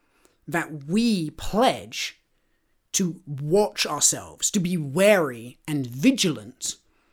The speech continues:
of any way in which internalized misogyny could creep into our analysis. Duncan,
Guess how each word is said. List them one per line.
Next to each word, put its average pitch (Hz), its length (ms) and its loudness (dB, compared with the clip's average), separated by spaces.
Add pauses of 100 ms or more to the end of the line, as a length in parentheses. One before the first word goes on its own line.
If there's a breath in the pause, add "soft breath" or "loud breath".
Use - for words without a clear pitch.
(420)
of 170 260 2
any 214 220 6
way 185 300 6
in 160 100 4
which 151 280 0
internalized 175 920 2
misogyny 139 800 2
could - 220 -8
creep 196 440 -2
into 160 320 2
our 143 140 0
analysis. 127 760 -4 (1600)
Duncan, 180 500 4